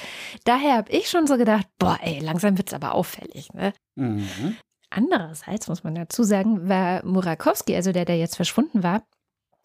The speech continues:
Speaker 1: derjenige, der bei Nawalnys Vergiftung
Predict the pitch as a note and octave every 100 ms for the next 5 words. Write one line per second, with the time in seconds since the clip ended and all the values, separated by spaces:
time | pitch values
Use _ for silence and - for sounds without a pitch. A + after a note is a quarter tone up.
0 | _ F#3+ G#3 A#3 B3+ C4 B3+ A3+ G#3 G3+
1 | - - G3+ F#3+ F3+ - F3+ E3+ F3+ G3+
2 | G#3 - - G#3 F3 A3+ - - - C4
3 | C4+